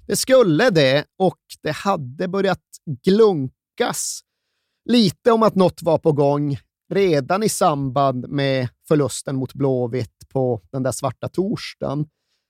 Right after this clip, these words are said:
Men det det då snackades mest om, det var behovet av att få in mer anfallskraft.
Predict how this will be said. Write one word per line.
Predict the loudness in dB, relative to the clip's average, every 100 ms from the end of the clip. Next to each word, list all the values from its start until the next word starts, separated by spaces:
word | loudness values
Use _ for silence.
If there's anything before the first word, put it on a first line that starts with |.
| _ -4
Men | -2 2
det | 2
det | 2
då | 0 4 6 6 4 _
snackades | -12 -4 -2 0 -4 -2
mest | -4 -4 -4 -8 -6 -2
om, | 0 -2 -6 _
det | -6
var | -2
behovet | 0 2 2 -2 -4 -6 -6
av | -2 0 0
att | -2 -6
få | -6 -4
in | -2 -4 -4 -4
mer | -4 -4 -4 -4 0
anfallskraft. | 0 0 -6 -6 -6 -4 -4 -4 -14